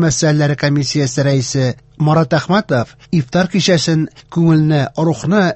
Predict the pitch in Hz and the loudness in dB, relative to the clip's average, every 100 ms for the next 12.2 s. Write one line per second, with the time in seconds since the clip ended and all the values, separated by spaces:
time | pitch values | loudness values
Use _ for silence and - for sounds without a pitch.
0 | - - 175 - 151 127 180 180 156 156 | -6 -6 -4 -2 -2 -2 -2 0 0 0
1 | 151 - 139 165 147 131 151 131 135 - | -2 -4 -4 0 0 0 -2 0 -4 -2
2 | 139 123 113 101 - - - - - 147 | -2 0 -2 -6 -12 -20 -20 -18 -6 0
3 | 202 254 226 196 190 185 180 160 165 165 | 2 2 0 -2 0 2 2 2 0 0
4 | 156 - - 190 156 151 170 - 147 123 | 0 -4 -2 0 0 0 0 0 0 2
5 | 156 143 131 113 110 - - - 156 170 | 2 2 0 -2 -6 -14 -20 -6 0 2
6 | 165 151 131 151 - 156 - 156 143 180 | 2 0 0 0 2 0 0 -2 0 0
7 | 202 - 196 156 175 170 147 156 156 - | 0 -2 -2 0 0 0 0 0 0 -4
8 | - - 139 170 170 - - 165 135 - | -20 -4 2 2 2 0 0 0 0 0
9 | 143 131 147 170 160 - - 208 220 160 | 0 0 0 0 -2 -8 -2 -2 0 -2
10 | 123 - - - 147 123 143 139 165 147 | -2 -2 -4 0 0 2 0 0 0 0
11 | - 156 160 156 147 151 143 143 139 120 | 0 0 0 0 0 0 2 2 2 2
12 | 104 | -2